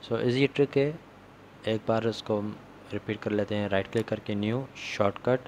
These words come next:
और यहाँ पे सिर्फ वो code हम paste कर लेंगे, person win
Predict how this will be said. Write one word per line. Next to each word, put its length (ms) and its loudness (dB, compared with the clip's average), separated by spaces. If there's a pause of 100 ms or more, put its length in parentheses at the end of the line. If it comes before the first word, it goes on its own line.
(600)
और 140 2
यहाँ 200 2
पे 140 0
सिर्फ 380 -4
वो 200 -2
code 280 8
हम 100 4
paste 320 2
कर 100 -2
लेंगे, 360 0 (480)
person 420 0
win 300 0